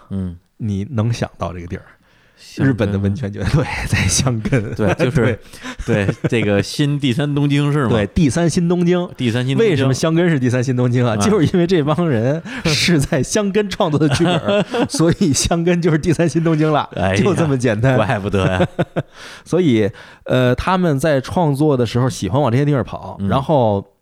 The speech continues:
Speaker 2: 新剧场版创作的时候也是封闭起来，
Speaker 1: 嗯。
Speaker 2: 去的一个专门的一个地方，
Speaker 1: 嗯。
Speaker 2: 一个温泉酒店，
Speaker 1: 嗯。
Speaker 2: 是在热海的一个温泉酒店
Speaker 1: 哦。
Speaker 2: 去创作的。然后呢，通口真嗣画完了分镜之后啊，
Speaker 1: 嗯。
Speaker 2: 交给安野秀明，安野秀明，嗯，觉得这个东西不理想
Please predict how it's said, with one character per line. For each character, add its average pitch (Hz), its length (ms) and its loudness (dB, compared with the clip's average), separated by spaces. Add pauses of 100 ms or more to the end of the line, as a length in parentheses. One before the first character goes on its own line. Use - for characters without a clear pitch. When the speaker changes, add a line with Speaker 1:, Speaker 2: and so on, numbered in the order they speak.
(200)
Speaker 2:
新 240 200 0
剧 156 120 2
场 107 160 0
版 90 100 -4
创 120 160 -4
作 107 100 2
的 90 60 0
时 - 80 -10
候 - 60 -6
也 98 280 -4
是 160 140 -2
封 160 180 -4
闭 143 160 -2
起 - 120 -10
来， 73 100 -12
Speaker 1:
嗯。 - 160 -20
Speaker 2:
去 - 260 -4
的 95 160 -2
一 82 200 -12
个 95 400 -4
专 127 120 0
门 101 200 0
的 104 60 2
一 98 60 -2
个 95 100 -2
地 101 140 -2
方， 92 200 -10
Speaker 1:
嗯。 101 160 0
Speaker 2:
一 - 20 0
个 87 80 -4
温 95 140 -2
泉 95 160 0
酒 87 120 -8
店， 90 240 -6
Speaker 1:
嗯。 95 120 -2
Speaker 2:
是 87 160 -6
在 87 120 -8
热 98 140 -4
海 92 200 -12
的 95 80 -20
一 - 20 -18
个 87 60 -14
温 85 100 -12
泉 90 120 -8
酒 90 140 -12
店 87 160 -10
Speaker 1:
哦。 95 220 0
Speaker 2:
去 85 80 0
创 92 200 -2
作 90 200 -6
的。 87 100 -18 (420)
然 117 140 0
后 170 200 2
呢， 117 200 0 (260)
通 185 160 0
口 135 160 2
真 135 160 2
嗣 160 140 -2
画 147 220 0
完 113 100 2
了 147 80 2
分 165 160 -2
镜 170 180 0
之 120 120 -2
后 110 160 2
啊， 82 200 0
Speaker 1:
嗯。 - 120 -20
Speaker 2:
交 151 160 0
给 117 80 0
安 120 100 2
野 110 80 0
秀 110 140 0
明， 98 240 -2
安 151 100 -2
野 110 60 -2
秀 147 100 -2
明， 139 240 -2 (240)
嗯， 104 320 -4
觉 127 180 0
得 185 80 2
这 175 140 0
个 131 80 2
东 156 160 0
西 120 240 -2 (260)
不 196 140 2
理 117 240 -2
想 - 180 -6